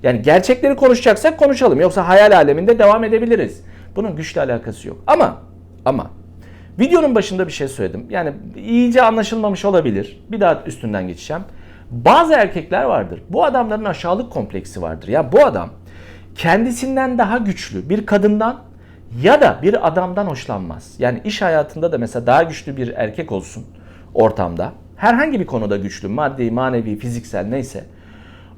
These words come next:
O adamı rahatsız eder bu. Dolayısıyla bu adamın da aşağılık kompleksi cinsiyetçi değildir. Yani sadece kadınlara yönelik değildir. Kendisinden güçlü herhangi birine tahammül edemez.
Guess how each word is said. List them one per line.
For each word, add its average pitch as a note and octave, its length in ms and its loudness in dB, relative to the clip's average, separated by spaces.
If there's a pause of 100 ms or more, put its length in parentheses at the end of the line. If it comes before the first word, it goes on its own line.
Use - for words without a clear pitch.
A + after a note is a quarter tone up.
(120)
O E4 200 8
adamı D4+ 300 8
rahatsız C#4+ 420 4
eder B2 340 4
bu. E2+ 240 -8
Dolayısıyla A3+ 520 2
bu D4 140 0
adamın G3 360 0
da F2 160 -8 (240)
aşağılık F#3+ 440 -2
kompleksi F#2+ 600 -6 (360)
cinsiyetçi A#3 720 -2
değildir. F3 540 -4
Yani G3+ 220 0
sadece A3+ 320 -4
kadınlara F#3+ 400 -2
yönelik E3+ 360 -6
değildir. B2 500 -6 (600)
Kendisinden E4+ 500 0
güçlü C4+ 260 0
herhangi D4 440 0
birine B2+ 340 -4
tahammül C#4 360 -4
edemez. A#3+ 520 -4